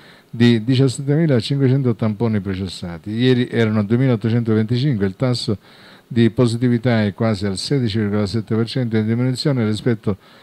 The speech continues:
al diciassette virgola quattro per cento di ieri. La regione è al quarto posto per contagi, gli attuali positivi sono centocinquantamila trecentonovantotto, con un decremento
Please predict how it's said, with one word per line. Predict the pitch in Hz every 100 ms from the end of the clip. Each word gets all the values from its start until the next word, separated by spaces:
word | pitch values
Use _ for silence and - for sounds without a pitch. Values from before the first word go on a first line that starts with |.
| - -
al | 104 101 101
diciassette | 190 120 127 - 135
virgola | 113 110 113 107
quattro | 117 135 127 - 113
per | 113 104
cento | 120 113 101
di | 98 101
ieri. | 90 85 82 85 _ _ - - - -
La | 107 110
regione | 110 123 156 156
è | 127
al |
quarto | 110 147 - 123
posto | 143 135 - 120
per | 117
contagi, | 131 123 147 123 95 92
gli | 98
attuali | 101 123 110
positivi | 101 98 120 110
sono | 95 107 98
centocinquantamila | - 123 113 110 104 107 104 113 117 110
trecentonovantotto, | 98 104 98 113 104 110 113 127 135 160 147 117
con | 110
un | 110 110
decremento | 123 135 151 147 135